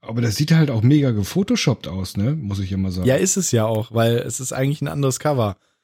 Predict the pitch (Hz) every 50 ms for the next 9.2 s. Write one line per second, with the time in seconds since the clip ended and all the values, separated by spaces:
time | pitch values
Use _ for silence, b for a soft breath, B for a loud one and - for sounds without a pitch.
0 | _ _ _ _ - 139 131 143 147 143 143 147 143 143 135 131 151 - - 160
1 | 139 135 143 143 143 135 131 131 131 139 156 - 151 131 123 120 - - 147 147
2 | 143 135 131 127 - 135 123 123 131 135 131 131 - - 117 117 117 120 120 117
3 | 123 131 139 143 131 123 120 123 123 123 - - 120 - 123 117 113 117 135 139
4 | 165 151 - - 123 117 139 123 123 123 131 120 110 107 110 - _ 135 123 -
5 | - 113 104 101 113 110 110 131 160 180 185 196 - 135 135 135 - 101 113 110
6 | 110 113 101 - 82 101 101 98 92 92 - 104 104 139 196 202 - - - -
7 | - 107 104 98 87 95 95 95 - - 104 90 - 101 127 131 - - 170 156
8 | 160 156 - - - 107 87 104 104 101 98 92 90 101 - 98 110 139 170 175
9 | - - - -